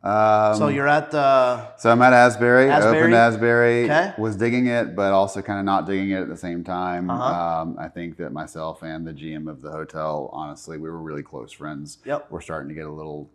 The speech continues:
Speaker 1: like, overwhelmed with what was happening with, uh, manage-, management and stuff.
Speaker 2: Yep.
Speaker 1: Um, I had two mutual friends reach out and say, "You should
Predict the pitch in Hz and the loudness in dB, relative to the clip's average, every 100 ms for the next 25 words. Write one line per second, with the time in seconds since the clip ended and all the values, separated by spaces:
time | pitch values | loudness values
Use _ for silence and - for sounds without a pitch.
0 | - 71 71 71 _ 76 73 76 73 76 | -20 -16 -16 -16 _ -18 -16 -14 -12 -12
1 | 76 78 - 76 53 - 67 67 _ 73 | -12 -18 -18 -18 -18 -16 -16 -16 _ -20
2 | 73 71 _ - - 73 73 69 - 71 | -20 _ _ -20 -20 -18 -16 -14 -16 -20
3 | 73 _ 78 76 73 76 76 - - 76 | -20 _ -18 -16 -16 -18 -20 -20 -12 -12
4 | - - - 80 80 76 73 71 - - | -12 -10 -8 -8 -8 -10 -14 -18 -20 -20
5 | _ _ _ - 87 85 87 85 78 - | _ _ _ -4 -4 -4 -6 -6 -8 -2
6 | 123 120 110 107 101 101 95 95 95 92 | 0 0 -2 -4 -4 -4 -4 -4 -6 -10
7 | 90 95 90 92 90 80 82 87 85 85 | -8 -8 -8 -6 -6 -6 -12 -12 -10 -10
8 | 82 82 - 82 82 80 | -12 -14 -16 -14 -14 -16